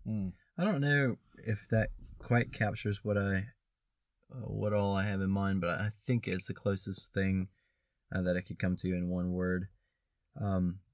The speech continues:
Speaker 2: so building, I guess, on, on the year of, of appetite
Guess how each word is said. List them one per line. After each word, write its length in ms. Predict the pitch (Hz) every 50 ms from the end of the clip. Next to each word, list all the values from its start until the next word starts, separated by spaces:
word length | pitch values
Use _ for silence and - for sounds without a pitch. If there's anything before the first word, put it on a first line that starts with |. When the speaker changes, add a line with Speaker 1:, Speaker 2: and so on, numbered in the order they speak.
| _ _ _ _ _ _ _ _ _ _ _ _ _ _ _ _ -
Speaker 2:
so 580 | - - - 123 117 113 110 110 110 104 - - _ _ _ _ _ _ _ _ _ _ _ _ _ _ _ _ _ _ _ _ _ - - - - - -
building, 500 | 120 123 127 127 123 117 110 107 104 101 98 98
I 80 | 98
guess, 480 | 95 110 110 107 101 - - - - - -
on, 420 | - 95 95 95 92 92 95 98 110 - - - - - 101
on 240 | 101 98 95 95 95
the 80 | 95
year 280 | 95 95 95 92 92 90
of, 280 | 87 90 92 92 90 - - _ _ _ _ _ -
of 100 | 95 85 -
appetite 540 | 98 98 - - 101 - - 95 92 90